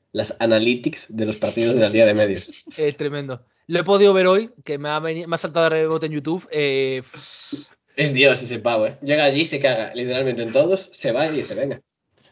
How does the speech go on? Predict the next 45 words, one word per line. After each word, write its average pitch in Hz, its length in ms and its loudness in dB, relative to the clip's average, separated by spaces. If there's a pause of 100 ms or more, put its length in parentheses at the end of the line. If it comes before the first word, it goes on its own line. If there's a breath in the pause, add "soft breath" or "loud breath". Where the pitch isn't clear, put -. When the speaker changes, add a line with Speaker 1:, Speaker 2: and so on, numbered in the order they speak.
(260)
Speaker 1:
a 143 220 -6
pagarme, 135 360 -6
Pedrerol". 123 400 -10 (440)
Speaker 2:
Básicamente 170 480 2
es 156 80 -8
tremendo. 139 500 -4 (380 soft breath)
Eh, 160 320 4
Speaker 1:
¿Qué, 156 80 -2
Speaker 2:
Junior. 196 260 6
Speaker 1:
qué, 214 120 0
qué? 151 60 -14 (360 loud breath)
¿Viste 175 260 4
el 196 60 4
de 185 60 6
ayer, 165 300 4
no? - 280 -4
Speaker 2:
Sí. 143 280 -2 (360)
Speaker 1:
¿Viste 190 260 4
el 214 80 -6
pufo 214 280 -2
que 196 80 0
se 190 140 0
metió 165 320 4
de 151 160 2
que 147 220 2
el 151 120 4
noventa 147 240 6
y 139 60 8
cuatro 147 260 6
por 147 140 8
ciento 151 240 8
de 143 60 10
la 139 100 6
posesión 143 420 6
era 131 120 6
en 131 40 -2
campo 135 300 2
propio? 104 400 -2 (260)
Speaker 2:
Correcto. 165 460 0 (160)
Speaker 1:
Y 165 100 4
tiraron 160 400 4
veintisiete 156 460 4
tiros 156 240 8
a 151 100 8
puerta. 120 420 2